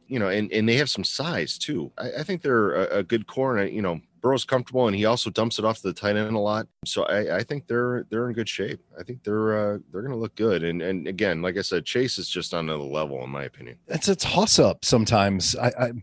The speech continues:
Speaker 2: I've watched both teams. We've seen them now for a couple weeks, and, and it, it's, it's a lot of weapons for both receiving cores. And our, our good friend, uh, O B J is having a, a wonderful playoff run.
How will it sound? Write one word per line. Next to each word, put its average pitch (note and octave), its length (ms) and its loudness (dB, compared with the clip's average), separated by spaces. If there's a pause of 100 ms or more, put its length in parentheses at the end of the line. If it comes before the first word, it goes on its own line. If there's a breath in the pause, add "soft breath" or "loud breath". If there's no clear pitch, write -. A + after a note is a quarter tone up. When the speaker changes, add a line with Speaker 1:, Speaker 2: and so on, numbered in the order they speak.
Speaker 2:
I've B2+ 140 2
watched E3 320 0
both D3 220 6
teams. A2 280 2
We've F#2+ 140 0
seen C3 280 4
them D#2+ 260 0
now F2+ 220 -2
for F2+ 180 -4
a - 40 -4
couple F#2+ 300 -2
weeks, - 500 2
and, A2+ 220 -8
and C#3 300 0
it, C3 120 -4 (460)
it's, - 220 -6 (100)
it's - 160 -2
a B2 60 -2
lot E3+ 180 2
of E3 60 2
weapons A#2+ 560 8 (160)
for B2 100 4
both B2+ 300 6
receiving G#2 400 4
cores. E2+ 320 0
And E2+ 100 -4
our, F#2+ 300 -2
our G2+ 80 0
good G2+ 240 0
friend, F#2+ 380 2 (520 soft breath)
uh, D#2 220 -2
O G2+ 140 2
B G2+ 140 4
J G#2 220 4
is A2 100 2
having A2+ 300 4
a, A#2 200 2
a A#2+ 100 2
wonderful F3 600 6
playoff F3 460 6
run. D#2 300 2